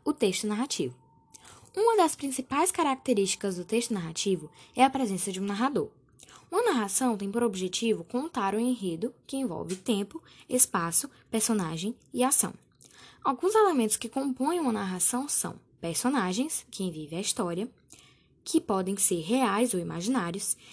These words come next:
enredo, o que é e como as coisas aconteceram, que também podem ser reais ou imaginários,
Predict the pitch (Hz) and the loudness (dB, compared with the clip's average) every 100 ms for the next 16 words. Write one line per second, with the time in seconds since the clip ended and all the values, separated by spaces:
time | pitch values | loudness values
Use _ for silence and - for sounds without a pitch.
0 | - - 359 - 214 196 285 - - - | -8 -2 -2 4 4 4 -2 -10 -10 -6
1 | 262 - 440 262 254 233 - 269 349 370 | -4 2 6 8 8 4 2 2 4 2
2 | 262 - 202 175 190 180 240 254 196 185 | 0 0 -2 -2 -6 -6 -4 0 0 -2
3 | 214 214 208 339 285 370 453 247 208 202 | -6 -6 -2 0 2 0 0 0 0 -2
4 | 185 165 160 165 170 202 285 247 170 214 | -2 -4 -6 -6 -4 -4 -2 -4 -4 -8
5 | - | -10